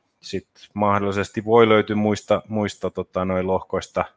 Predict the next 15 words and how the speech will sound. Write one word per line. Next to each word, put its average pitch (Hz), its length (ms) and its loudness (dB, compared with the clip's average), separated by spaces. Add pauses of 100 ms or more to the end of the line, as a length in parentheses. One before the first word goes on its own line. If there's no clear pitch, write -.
(1080)
mut 92 140 -8
sitä 90 220 -2
täytyy 117 240 4
katsoa 101 300 0
sit 87 160 -10
vähän 92 160 2
lähempänä 85 460 0
ja 82 160 -4
ennen 82 180 -6
kuin 87 100 -6
ruvetaan 82 320 -4
tollasia 85 420 -4
asioita 82 260 -8
miettimään, 82 560 -10
et 78 100 -10